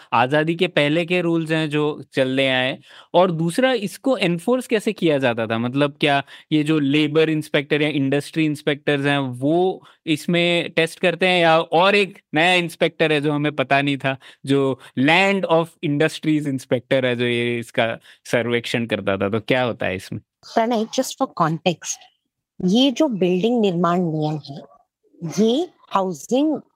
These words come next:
Speaker 2: या अर्बन डेवलपमेंट डिपार्टमेंट के तहत आते हैं,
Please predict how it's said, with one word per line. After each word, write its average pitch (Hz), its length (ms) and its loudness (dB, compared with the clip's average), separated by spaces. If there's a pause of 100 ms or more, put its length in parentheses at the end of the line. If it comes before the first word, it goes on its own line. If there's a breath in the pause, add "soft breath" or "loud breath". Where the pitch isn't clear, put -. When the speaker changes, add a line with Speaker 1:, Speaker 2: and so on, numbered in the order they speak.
(140)
Speaker 2:
या 202 100 4
अर्बन 196 500 0
डेवलपमेंट 202 580 -2
डिपार्टमेंट 180 560 -2
के - 180 -2 (240)
तहत 165 240 0
आते 151 240 -4
हैं, 180 160 -14